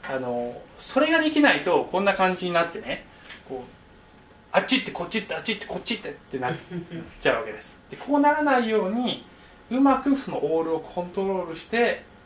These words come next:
こう、効率よくまっすぐに進んでいくようにコントロールするわけですよね。で、えー、ヤコブの人生というのは、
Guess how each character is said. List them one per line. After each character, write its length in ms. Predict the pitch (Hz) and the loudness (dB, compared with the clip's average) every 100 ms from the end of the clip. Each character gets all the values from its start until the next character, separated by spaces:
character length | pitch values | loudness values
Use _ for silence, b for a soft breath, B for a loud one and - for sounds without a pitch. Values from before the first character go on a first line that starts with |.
| - - | -16 -10
こ 200 | 120 - | -10 -8
う、 40 | |
効 160 | - 180 | -2 -2
率 240 | 208 - | -2 0
よ 100 | 262 | 0
く 100 | 262 | 0
ま 140 | 220 262 | -2 -2
っ 20 | |
す 240 | - - | -4 -4
ぐ 100 | 208 | -2
に 140 | 202 220 | -2 -2
進 360 | - 151 143 | -4 -4 -2
ん 40 | 135 | 2
で 300 | 135 123 - - | 2 2 -2 -16
い 80 | 151 | -16
く 160 | 143 180 | -10 -4
よ 160 | 175 | -2
う 60 | 160 | -2
に 240 | 214 214 B B B B B - | -2 -4 B B B B B -4
コ 80 | 139 | -2
ン 60 | |
ト 120 | 147 | 0
ロ 80 | 156 | 0
ー 60 | 135 | 0
ル 40 | |
す 120 | - 117 | -2 -12
る 80 | |
わ 40 | 107 | -12
け 80 | 104 | -12
で 60 | |
す 60 | - | -12
よ 100 | 101 | -8
ね。 260 | 143 208 - - - - - - - - - - B B B B 147 | -4 -4 -8 -20 -20 -20 -20 -20 -20 -20 -20 -20 B B B B -4
で、 300 | 147 127 - - - | -2 -2 -4 -20 -14
え 540 | 135 120 113 110 113 - - - - - - - - - - - - - - - | -8 -8 -8 -14 -16 -20 -20 -20 -20 -20 -20 -20 -20 -20 -20 -20 -20 -20 -20 0
ー、 40 | |
ヤ 120 | 196 262 | 0 4
コ 120 | 359 | 2
ブ 120 | 233 | 2
の 100 | 143 | -4
人 220 | - 127 | -6 -10
生 160 | 120 110 | -8 -12
と 160 | - 107 | -12 -16
い 80 | |
う 40 | 107 | -14
の 120 | 107 | -2
は、 280 | 135 127 | 0 0